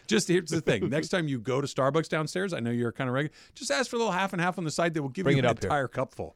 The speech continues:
Speaker 2: There you go.
Speaker 1: You gotta know the little hacks. You gotta find a way to do it. Let's try a quick phone call here. Let's go to Long Beach and Khalid.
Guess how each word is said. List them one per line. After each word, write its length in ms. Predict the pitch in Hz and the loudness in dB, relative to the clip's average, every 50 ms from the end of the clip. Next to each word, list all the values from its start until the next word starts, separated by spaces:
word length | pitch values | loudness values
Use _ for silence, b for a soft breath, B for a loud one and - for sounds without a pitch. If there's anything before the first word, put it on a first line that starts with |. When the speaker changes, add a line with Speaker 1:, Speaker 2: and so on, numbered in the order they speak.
| _ | _
Speaker 2:
There 100 | - 120 | -2 0
you 60 | 110 107 | 0 2
go. 160 | 110 101 - | 0 0 -2
Speaker 1:
You 80 | - 101 | -2 -4
gotta 160 | 117 120 123 | -2 -2 -2
know 120 | 123 120 117 | -2 -4 -4
the 80 | 110 110 | -4 -4
little 200 | 107 104 92 78 | -4 -4 -6 -6
hacks. 360 | 90 85 - - - - - | -8 -10 -12 -14 -16 -16 -10
You 100 | 127 104 | -8 -4
gotta 180 | 104 107 104 101 | -4 -2 -4 -4
find 220 | - - 98 95 | -4 -4 -4 -4
a 40 | 95 | -4
way 140 | 95 92 87 | -2 -2 -4
to 80 | 85 80 | -4 -4
do 140 | 82 95 | -6 -6
it. 100 | 82 - b b b | -8 -8 b b b
Let's 100 | b - | b 4
try 120 | - 233 220 | 6 6 6
a 20 | |
quick 180 | - 208 208 - | 8 6 4 6
phone 160 | - 202 180 | 6 4 6
call 140 | - 180 147 | 6 6 6
here. 80 | 131 123 | 6 6
Let's 140 | 117 - - | 4 2 4
go 140 | - 180 165 | 4 6 6
to 40 | |
Long 300 | 147 139 143 160 175 175 | 6 6 4 4 4 4
Beach 280 | 143 151 131 113 - - | 4 4 2 2 2 0
and 220 | 131 117 113 107 | 0 0 -2 -4
Khalid. 440 | - - - 135 160 170 135 95 - | -2 0 2 4 6 6 6 4 0